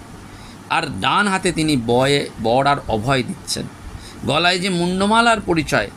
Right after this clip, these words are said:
সেটাও রক্তাক্ত নরমুণ্ডমালা ধারণী বিভীষণা রূপকে আমরা কল্পনা করি, কিন্তু আসলে সেটি রে-, রয়েছে কি না, সেই রামপ্রসাদের গানে,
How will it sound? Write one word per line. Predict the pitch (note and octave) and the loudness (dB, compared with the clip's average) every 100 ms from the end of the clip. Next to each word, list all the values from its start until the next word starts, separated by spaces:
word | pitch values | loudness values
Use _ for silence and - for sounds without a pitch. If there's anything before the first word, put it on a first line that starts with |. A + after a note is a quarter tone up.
| - - | -16 -8
সেটাও | - D#3 E3 | -4 0 2
রক্তাক্ত | C#3+ C#3 - - F3+ G3+ G3+ - - F3+ | 2 0 -2 -2 2 4 2 -2 0 0
নরমুণ্ডমালা | D#3+ D3 C#3 D3 E3+ E3 E3 E3 E3 D3+ C#3+ D3+ D3+ | 0 0 2 2 2 0 -2 0 -2 2 2 4 4
ধারণী | B2 A#2 B2 C3+ C3+ | 4 2 2 0 0
বিভীষণা | G#2+ B2 F3 F3+ E3+ | 0 0 0 0 0
রূপকে | D3+ C#3 - | 0 -2 -2
আমরা | C#3 B2+ | 2 2
কল্পনা | B2 A2+ G2 G#2+ G2 | 2 0 -2 -6 -6
করি, | - - - - - - - - | -8 -16 -16 -18 -16 -16 -16 -6
কিন্তু | C3+ C3+ C#3+ A#2 - - | -2 2 2 0 -6 -10
আসলে | - A#2+ - D3+ D3 - - - - | -4 -2 0 2 0 -2 -14 -16 -10
সেটি | - C3+ C#3+ C3 | -4 -2 0 2
রে-, | B2 - B2 | 0 -2 0
রয়েছে | C3 C3+ D#3 | 0 0 -2
কি | - G#3 D4 - - | -2 -2 -2 -8 -6
না, | B2 | -4
সেই | C3 C#3 C3 | 0 0 0
রামপ্রসাদের | A#2+ B2 D3+ F3 D3+ B2+ | 0 0 0 0 0 0
গানে, | A2 A2 | 0 -2